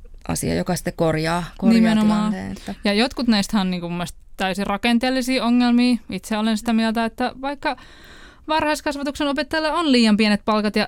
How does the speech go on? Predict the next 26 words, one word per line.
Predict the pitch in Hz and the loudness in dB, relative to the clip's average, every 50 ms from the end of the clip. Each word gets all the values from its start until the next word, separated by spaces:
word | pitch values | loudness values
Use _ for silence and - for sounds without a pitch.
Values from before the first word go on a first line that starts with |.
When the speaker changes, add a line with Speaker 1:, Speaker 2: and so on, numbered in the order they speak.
| - - | -2 -2
Speaker 2:
sehän | 208 220 220 220 | 0 2 4 4
näkyy | 226 220 - 247 226 214 | 4 2 2 2 0 2
siinä, | - 233 226 214 208 196 | 2 2 2 2 2 0
että | 196 - - 214 190 - | -2 -2 -2 -4 -4 -4
niistä | - 208 208 196 - 233 | -2 -4 -4 0 0 0
on | 220 | 2
työvoimapulaa, | 247 247 226 202 196 190 185 202 196 - 240 247 240 196 - - 196 220 208 - - | 2 2 2 2 0 0 -2 -2 -2 -2 0 0 0 0 0 0 -2 -2 -2 -4 -6
joten | 208 180 196 185 190 185 | -6 -4 -2 -2 -2 -2
se | - 202 | 0 0
ei, | 185 185 | 0 0
niinku, | 185 180 180 - 180 - - - - | -2 -4 -6 -8 -12 -16 -16 -12 -4
se | - 208 | -2 0
ei | 196 196 | 2 2
ole | 202 196 | 2 2
enää | 196 196 190 190 | 2 0 0 0
niinku | 190 190 185 196 | -2 -2 -2 0
yksilön, | 202 202 190 - - 208 175 170 170 190 - - - - - - - - - - - - - - | -2 -2 -2 -2 -4 -4 -2 -2 -4 -4 -6 -8 -20 -20 -20 -20 -20 -20 -20 -20 -20 -20 -12 -6
yksilön | 349 359 - - 320 269 240 233 220 | -6 -6 -2 0 2 4 4 4 4
ongelma, | 220 220 220 220 214 208 202 | 4 4 6 6 6 6 4
mutta, | 196 196 190 - - 202 185 - - - - - - - | 4 2 2 0 0 -2 -2 -2 -4 -10 -20 -20 -12 -4
mutta | 202 214 202 - - | -2 -2 -2 -2 -2
ikään | 208 - 214 202 196 | -2 -2 0 -2 0
kuin | 196 208 190 | -2 -2 -2
yksilö | 214 208 - - 196 185 175 | -2 -2 -2 -2 -2 -2 0
voi | 175 190 185 175 | 0 -2 -2 -2
sitten | 190 190 - - 202 185 185 | -4 -6 -4 -4 -4 -2 -4